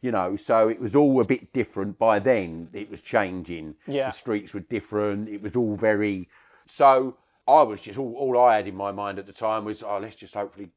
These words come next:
Speaker 1: don't get it and still get the holiday or whatever, you know, and get
Speaker 2: <laughs>
Speaker 1: away."
Speaker 2: Yes, yeah.
Speaker 1: So we get out there and you, you sort of switch off from it. Well, then more, the further you're in the holiday and you're hearing about flights that are being stopped and they might go into lockdown. So then it's, "Oh, are we gonna get home?" And,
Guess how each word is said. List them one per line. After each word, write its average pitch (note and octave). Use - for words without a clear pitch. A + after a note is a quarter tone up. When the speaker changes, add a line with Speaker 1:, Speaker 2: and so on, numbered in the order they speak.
Speaker 1:
don't A2
get G#2
it F#2+
and F#2+
still G#2+
get G2+
the F2+
holiday G2+
or F2+
whatever, F#2
you G#2
know, A#2+
and A#2
get B2
Speaker 2:
<laughs> A2+
Speaker 1:
away." B2
Speaker 2:
Yes, E2+
yeah. C#3+
Speaker 1:
So D3
we C#3+
get C3+
out A#2+
there C3
and A#2
you, A#2
you A#2+
sort A2+
of -
switch C#3
off C3+
from G#2+
it. G#2+
Well, A#2
then C3+
more, C#3
the A2
further D3
you're C3
in B2+
the A2+
holiday A#2+
and A2+
you're A2+
hearing B2+
about B2
flights A#2+
that A#2+
are A2
being A#2+
stopped -
and A2
they G#2+
might A#2
go A#2+
into A#2
lockdown. A#2+
So A#2
then B2
it's, A#2
"Oh, C3
are A#2+
we B2+
gonna A#2+
get B2
home?" A#2
And, B2